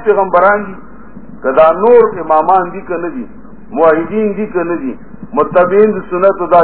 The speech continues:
دي که نه دي؟ یو ښه عالم متبع د سنتو تابعدار چې شي، بس دا صحیح ده، دا یعنې خدای ته ورسېږي. صراط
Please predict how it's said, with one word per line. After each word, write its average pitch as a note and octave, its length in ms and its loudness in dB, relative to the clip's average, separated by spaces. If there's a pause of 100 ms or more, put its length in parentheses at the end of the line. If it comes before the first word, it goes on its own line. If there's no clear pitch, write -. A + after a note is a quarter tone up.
دي E3+ 80 -8
که D#3+ 160 -6
نه C#3+ 120 -4
دي؟ G#2+ 140 -10 (560)
یو E3+ 160 4 (140)
ښه B3+ 120 2 (100)
عالم G#3 320 4
متبع G3+ 500 0
د - 20 -4 (120)
سنتو G3+ 360 0
تابعدار E3+ 580 2 (100)
چې G3+ 160 -8
شي، G#3 120 0 (380)
بس A2+ 180 -2
دا C3+ 120 2 (120)
صحیح A#2+ 200 -6
ده، D3+ 120 -6 (320)
دا C#3+ 80 4
یعنې F3 340 4
خدای D3+ 240 2
ته C#3 60 -2
ورسېږي. A#2+ 580 -2 (600)
صراط A3+ 380 4